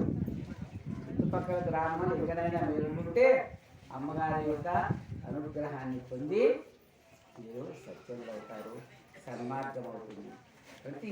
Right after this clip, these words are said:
ఇంట్లో ఏం చేయాలి? గొర్రెలు మేకలు కోసిన శబ్దాలు కాదు, ప్రతి ఇళ్ళలో ఏం శబ్దం రాలి?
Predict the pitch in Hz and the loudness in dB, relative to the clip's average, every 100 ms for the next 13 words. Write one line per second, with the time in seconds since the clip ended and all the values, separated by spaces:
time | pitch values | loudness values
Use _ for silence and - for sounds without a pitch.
0 | 202 214 233 196 190 226 233 220 208 202 | -2 2 4 6 6 4 0 2 4 4
1 | 208 208 214 - - - - 143 - 208 | 2 0 -6 -14 -20 -18 -4 2 4 4
2 | 220 220 196 202 208 208 202 196 196 175 | 4 2 2 0 0 0 0 -4 -2 -2
3 | 175 165 190 202 202 165 180 220 - - | -2 -2 2 4 6 6 4 4 2 0
4 | - - 147 143 143 151 185 185 220 220 | -8 -18 -16 -6 -4 0 2 4 6 6
5 | 190 202 226 240 240 226 214 196 175 185 | 6 4 2 4 4 4 4 6 6 4